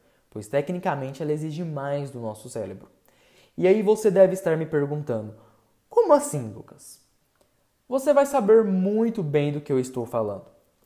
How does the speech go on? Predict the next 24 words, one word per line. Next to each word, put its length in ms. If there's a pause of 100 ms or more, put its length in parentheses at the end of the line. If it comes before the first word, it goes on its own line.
(140)
Com 160
certeza 520
você 240
já 140
passou 400
por 160
essa 240
situação 640 (380)
em 100
que 120
está 280
ouvindo 720 (280)
ou 100
conversando 640
com 160
alguém 540 (280)
e 80
do 220
nada 1040
você 260
para 420
de 120
prestar 420
atenção. 460